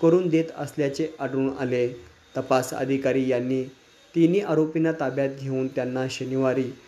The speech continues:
प्रथम वर्ग न्यायदंडाधिकारी कोर्ट क्रमांक दोन मोहोळ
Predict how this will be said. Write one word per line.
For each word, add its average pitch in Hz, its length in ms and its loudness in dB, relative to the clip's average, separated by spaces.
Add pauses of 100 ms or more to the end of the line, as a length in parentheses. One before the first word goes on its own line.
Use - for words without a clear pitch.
(240)
प्रथम 175 380 2
वर्ग 175 180 2
न्यायदंडाधिकारी 143 920 0
कोर्ट 131 380 -4
क्रमांक 131 380 0
दोन 127 280 -4 (220)
मोहोळ 131 320 2